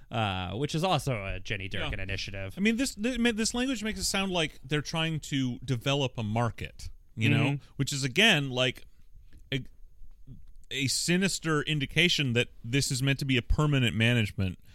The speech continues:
Speaker 2: situation. It's like if, you know, the city had been poisoned by lead, and instead of stu-, getting the lead out of the water,
Speaker 1: Mm.
Speaker 2: you,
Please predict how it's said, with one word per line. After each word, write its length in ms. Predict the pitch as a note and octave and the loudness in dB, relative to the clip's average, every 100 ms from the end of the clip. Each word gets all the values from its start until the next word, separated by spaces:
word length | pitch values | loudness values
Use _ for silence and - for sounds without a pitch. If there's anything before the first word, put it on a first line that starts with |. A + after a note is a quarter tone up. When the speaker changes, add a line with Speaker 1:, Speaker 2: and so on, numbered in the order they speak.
| - - - | -20 -20 -6
Speaker 2:
situation. 680 | - A#2 G2 A2 B2 F2+ F2 - - - - | 0 0 2 4 2 0 -4 -10 -18 -20 -6
It's 240 | C3 - - - | -4 -4 -8 -10
like 400 | C#3 C#3+ C#3+ - - - - - - - - - - - - | -2 0 0 -4 -18 -20 -20 -20 -20 -20 -20 -18 -18 -16 -2
if, 420 | C3+ A#2+ - - - | 2 2 0 -12 -4
you 140 | C#3 | 2
know, 280 | A#2 G#2 A2+ - - - - | 4 4 2 -2 -8 -14 -4
the 380 | A2+ A2 G#2+ G2+ - - | 4 4 4 -2 -10 -10
city 440 | - B2+ B2+ A#2 | -2 2 2 2
had 180 | A2+ G#2 | 0 0
been 360 | G#2+ G#2+ A2 G#2 - - - - - - | 0 0 -2 -4 -10 -20 -20 -20 -12 -4
poisoned 500 | A#2+ A#2+ A2+ A#2 A2 | 0 2 2 0 0
by 160 | G#2 | 0
lead, 540 | G2 G2+ A2 G2 F#2 - | 2 4 6 4 2 -2
and 160 | G2 G2 | 0 2
instead 420 | G2 - G#2+ G#2 | 0 2 4 6
of 280 | G2+ F#2+ - - - - - | 4 2 -4 -20 -20 -20 -14
stu-, 440 | - - C3 A2 B2 | -10 -4 0 0 2
getting 340 | B2 A#2 A#2+ A#2 | 6 6 8 6
the 80 | |
lead 280 | G#2 G#2+ A2 | 4 4 6
out 160 | G#2+ G#2 | 6 4
of 60 | |
the 60 | G2 | 2
water, 720 | F#2 G2 G#2 G#2 F#2+ F2 F2+ - - - - - - - - A#2+ | 2 4 6 6 4 2 0 -2 -18 -18 -20 -20 -20 -20 -18 -6
Speaker 1:
Mm. 120 | A2 | 2
Speaker 2:
you, 440 | A2 G#2+ G#2 G#2 | 6 6 6 2